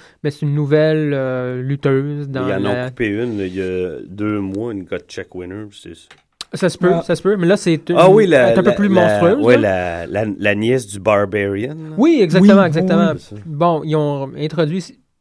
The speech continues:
Speaker 1: cette, cette, cette lutteuse-là dans la division de façon officielle.
Speaker 2: Moi, je l'avais pas trouvée terrible
Speaker 1: Mais
Speaker 2: quand je l'avais vue la première fois.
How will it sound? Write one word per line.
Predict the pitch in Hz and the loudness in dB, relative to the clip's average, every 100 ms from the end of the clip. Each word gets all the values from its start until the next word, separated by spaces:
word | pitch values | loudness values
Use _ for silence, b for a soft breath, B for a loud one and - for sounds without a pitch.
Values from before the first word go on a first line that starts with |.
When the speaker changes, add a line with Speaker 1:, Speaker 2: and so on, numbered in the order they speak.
| _ | _
Speaker 1:
cette, | _ - 151 | _ -8 -4
cette, | 151 - _ | -6 -6 _
cette | _ 135 - | _ -14 -12
lutteuse-là | 135 - 135 131 131 | -12 -6 -6 -6 -10
dans | 147 131 | -8 -6
la | 127 | -8
division | 123 123 127 131 151 | -8 -8 -6 -6 -8
de | 131 123 | -10 -8
façon | 135 151 | -6 -6
officielle. | 143 - - 147 139 | -6 -8 0 2 4
Speaker 2:
Moi, | 302 | 4
je | 208 | 2
l'avais | 131 127 | 2 0
pas | - 208 | -2 -8
trouvée | - 147 135 156 151 151 _ _ _ | -4 -4 -2 -2 -2 -6 _ _ _
terrible | 135 117 110 131 143 | 2 2 2 0 0
Speaker 1:
Mais | 175 | 2
Speaker 2:
quand | 120 117 | 2 0
je | 107 | 2
l'avais | 113 107 104 | 2 2 -2
vue | 98 120 | -2 -2
la | 110 | -2
première | 98 101 98 95 | -2 -4 -2 -4
fois. | 87 - | -6 -12